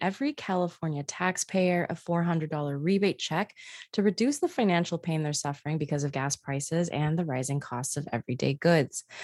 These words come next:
All Californians who pay state income taxes would receive a four hundred dollar rebate regardless of their income. Assembly members said the four hundred dollar tax rebate figure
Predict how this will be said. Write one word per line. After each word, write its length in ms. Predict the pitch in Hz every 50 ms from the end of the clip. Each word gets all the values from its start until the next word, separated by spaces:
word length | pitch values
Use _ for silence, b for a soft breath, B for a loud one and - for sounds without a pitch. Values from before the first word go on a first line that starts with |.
| B B B B B B -
All 80 | 240
Californians 720 | 240 240 240 226 220 214 - - 208 202 202 208 214 214 -
who 120 | - 180
pay 240 | - - 185 175 170
state 300 | - - - 160 156 - -
income 340 | 180 185 196 196 208 196
taxes 560 | 190 - 180 170 165 160 - - 202 208 196 190
would 160 | 175 160 160
receive 320 | 156 - - - 151 151
a 60 | 151
four 280 | 147 - - - 170 185
hundred 280 | 185 185 180 165 165 160
dollar 280 | 160 151 147 147 143
rebate 440 | 135 147 143 147 143 151 156 170 -
regardless 520 | 156 156 - 147 143 143 143 147 147 -
of 120 | - 143 139
their 160 | 143 135 -
income. 540 | - 175 190 190 208 - 185 175 170 170 165 B B B B B B B B B B
Assembly 300 | - 208 285 320 320 339
members 320 | 311 262 240 220 208 202 -
said 180 | - 190 170
the 60 | 180
four 220 | 170 - 165 165 165
hundred 260 | 160 170 160 156 143
dollar 180 | 151 147 147 147
tax 420 | - - - 180 185 185 - -
rebate 300 | 180 170 156 156 - -
figure 540 | - - - 190 180 175 185 175 175 190